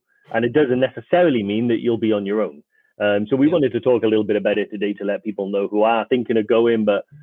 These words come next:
Speaker 1: a
Speaker 2: Yeah.
Speaker 1: friend has dropped out and now they're having second thoughts, or they can't find anyone to go with, so they're holding off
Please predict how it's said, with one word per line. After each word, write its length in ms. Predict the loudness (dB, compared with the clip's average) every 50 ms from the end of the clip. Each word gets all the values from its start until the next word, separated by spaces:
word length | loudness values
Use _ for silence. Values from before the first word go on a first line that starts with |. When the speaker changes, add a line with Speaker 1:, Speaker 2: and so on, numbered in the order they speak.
| -20 _ _ _ _ -4
Speaker 1:
a 40 | -4
Speaker 2:
Yeah. 100 | -4 0
Speaker 1:
friend 240 | 0 0 0 0 -2 -4
has 100 | -6 -6 -2 0
dropped 300 | 0 0 0 0 0 0
out 280 | 2 4 2 2 0 0
and 100 | 0 0
now 120 | 0 0
they're 100 | 0 0
having 220 | -2 -4 -4 -6 -6 -6
second 360 | -6 -4 -4 -4 -6 -4 -2
thoughts, 360 | 0 2 4 4 2 0 0 -2
or 80 | -2 -2
they 100 | -2 -4
can't 280 | -2 -2 -2 -2 -2 0
find 180 | 0 0 0 0
anyone 260 | 0 0 0 -2 -2
to 80 | -4 -4
go 220 | 0 2 2 4 4
with, 200 | 4 2 2 0 0
so 140 | -2 -2 0
they're 240 | 2 0 0 -2 -4 _ _ _ _
holding 340 | _ 0 0 2 2 2 2
off 160 | 2 2 0